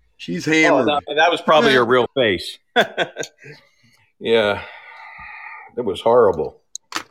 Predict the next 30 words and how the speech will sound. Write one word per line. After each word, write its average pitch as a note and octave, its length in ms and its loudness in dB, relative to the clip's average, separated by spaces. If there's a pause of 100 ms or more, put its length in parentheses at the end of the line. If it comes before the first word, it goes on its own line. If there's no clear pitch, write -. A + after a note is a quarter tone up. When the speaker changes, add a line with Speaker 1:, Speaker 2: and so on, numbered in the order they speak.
(880)
Speaker 1:
But D#3 160 -2
to F3+ 60 -8
get A3 220 0
on A3+ 160 2
to A3 140 2
another F#3+ 360 -2
subject, E3+ 640 -2
I E3 100 -2
wanna, F3 400 -2
I D#3+ 100 -6
wanna F3+ 200 -2
point F#3+ 360 -6
you F3 80 0
out C3+ 160 2
how D#3+ 200 0
sinister F3+ 640 -4
these D3+ 220 -6
people E3+ 440 -6
are D3 360 0
about C3 300 -2
our A2+ 120 -2
food. D#3+ 640 2 (1000)
Has C#3+ 120 -4
anybody G#3 520 4
ever F#3 200 0
seen F#3+ 400 -2
on F3 200 0
their C#3 320 4 (500)
food F3+ 300 2
label, E3+ 480 2